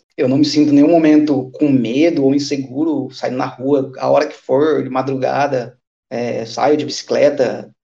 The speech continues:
do, meia-noite, uma hora da manhã, volto pra casa, no, com o celular na, na mão, ouvindo um fone,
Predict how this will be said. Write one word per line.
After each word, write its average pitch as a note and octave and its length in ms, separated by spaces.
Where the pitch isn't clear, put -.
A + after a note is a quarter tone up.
do, C3 240
meia-noite, C#3 540
uma C3 100
hora C3+ 120
da C#3 100
manhã, C3 280
volto B2 200
pra C3 120
casa, C3 400
no, B2+ 160
com C3 80
o - 20
celular C#3+ 380
na, A#2+ 380
na B2 260
mão, C3+ 380
ouvindo C#3 360
um B2+ 180
fone, C3+ 680